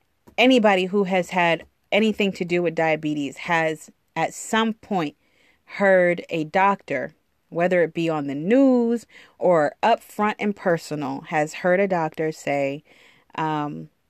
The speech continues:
"You need to change your diet." Have we not? Um,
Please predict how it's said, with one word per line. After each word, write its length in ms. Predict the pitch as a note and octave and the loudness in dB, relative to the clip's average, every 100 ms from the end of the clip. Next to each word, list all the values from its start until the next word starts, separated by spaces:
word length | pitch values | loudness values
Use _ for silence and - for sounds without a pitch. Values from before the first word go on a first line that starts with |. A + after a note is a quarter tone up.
| _ _ _ _ _ _ - - | _ _ _ _ _ _ -20 -16
"You 120 | E3+ E3 | -8 -6
need 200 | F3 E3+ | -6 -8
to 80 | |
change 320 | F#3+ E3+ E3 D#3+ | -10 -8 -8 -6
your 60 | |
diet." 420 | D#3 C3+ - - _ _ _ _ _ _ _ _ _ _ _ _ _ _ _ _ _ _ _ _ _ _ _ _ _ _ _ _ _ _ - | -4 -4 -4 -8 _ _ _ _ _ _ _ _ _ _ _ _ _ _ _ _ _ _ _ _ _ _ _ _ _ _ _ _ _ _ -12
Have 240 | - D#3 E3 | -4 -4 -2
we 100 | D#3+ | -2
not? 280 | C#3+ - - _ _ _ _ _ _ _ _ _ _ _ _ _ _ - | -4 -6 -14 _ _ _ _ _ _ _ _ _ _ _ _ _ _ -8
Um, 480 | E3+ D#3+ D3 D3 | -4 -2 -4 -8